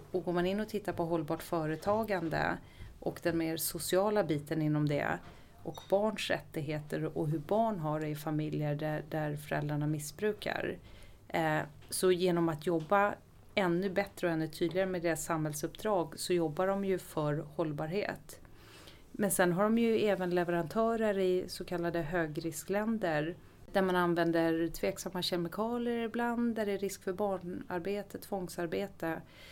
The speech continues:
Eh, så de har lagt mycket energi på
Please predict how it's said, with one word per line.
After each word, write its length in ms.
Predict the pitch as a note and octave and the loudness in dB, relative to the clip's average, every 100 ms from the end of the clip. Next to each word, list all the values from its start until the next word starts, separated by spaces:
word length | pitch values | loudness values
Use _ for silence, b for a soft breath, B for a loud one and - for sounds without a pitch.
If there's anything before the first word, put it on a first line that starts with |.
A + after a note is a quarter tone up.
| B B B | B B B
Eh, 260 | - F3+ F3 - | 4 6 6 4
så 120 | G3 | 2
de 160 | G3+ G#3 | 4 4
har 80 | |
lagt 220 | A3 G3+ G#3 | 4 4 4
mycket 340 | G#3 G3 G3+ | 0 0 2
energi 480 | G3 F#3+ - F3+ E3+ | 2 0 2 4 4
på 400 | - F3 E3 E3 | 2 4 6 4